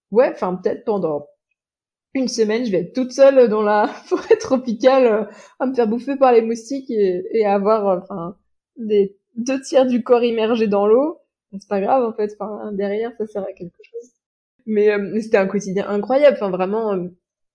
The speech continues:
c'était, bah, après, c'était très <laughs> intense, hein, j'étais claquée à la fin de la journée, mais j'avais, euh,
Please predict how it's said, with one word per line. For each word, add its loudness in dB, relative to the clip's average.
c'était, -4
bah, -4
après, -12
c'était -8
très -12
<laughs> -8
intense, -2
hein, 0
j'étais -6
claquée -2
à 0
la -2
fin -6
de -4
la -2
journée, -2
mais -2
j'avais, 4
euh, 4